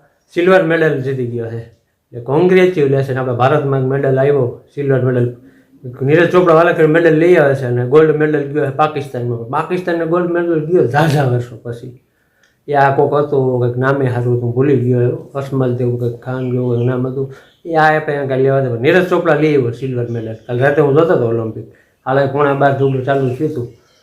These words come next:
નીરજ ચોપડા લઈ આવ્યો મેડલ. હવે આવા મેડલ આપણે ભારતમાં ઝાઝા આવ્યા. પાકિસ્તાનમાં તો ઓછા મેડલ આવ્યા.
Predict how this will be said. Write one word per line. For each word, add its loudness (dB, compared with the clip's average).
નીરજ -2
ચોપડા 4
લઈ 4
આવ્યો 4
મેડલ. -2
હવે 0
આવા 4
મેડલ 4
આપણે 2
ભારતમાં -2
ઝાઝા -4
આવ્યા. -2
પાકિસ્તાનમાં -4
તો -4
ઓછા 0
મેડલ -8
આવ્યા. -14